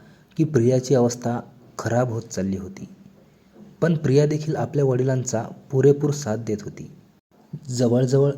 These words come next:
एक वर्षापर्यंत या दोघांचे खेळ चालू राहिले. पण एक वर्षानंतर या दोघांसोबत काहीतरी असं घडतं,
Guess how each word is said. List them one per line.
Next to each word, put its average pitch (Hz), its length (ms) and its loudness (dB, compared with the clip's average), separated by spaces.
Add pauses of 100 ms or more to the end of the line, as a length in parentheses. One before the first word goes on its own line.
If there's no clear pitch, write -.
(140)
एक 135 240 2
वर्षापर्यंत 135 640 -2 (400)
या 120 140 0
दोघांचे 113 540 -2 (100)
खेळ 117 180 -4
चालू 113 340 -4
राहिले. 85 260 -10 (1040)
पण 170 240 4
एक 143 220 -2
वर्षानंतर 139 640 0
या 143 100 4
दोघांसोबत 127 760 -2
काहीतरी 127 540 0
असं 135 280 0
घडतं, 117 320 -4